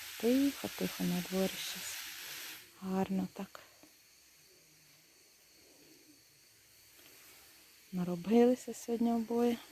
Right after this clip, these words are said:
напеклись. Жарко було дуже. Ну, зато порядки скрізь навели.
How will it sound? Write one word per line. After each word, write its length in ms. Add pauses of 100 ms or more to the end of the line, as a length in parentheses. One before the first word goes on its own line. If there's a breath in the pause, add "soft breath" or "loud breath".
(180 loud breath)
напеклись. 840 (1200 loud breath)
Жарко 500
було 260 (120)
дуже. 240 (1800 loud breath)
Ну, 260
зато 340
порядки 560
скрізь 400
навели. 500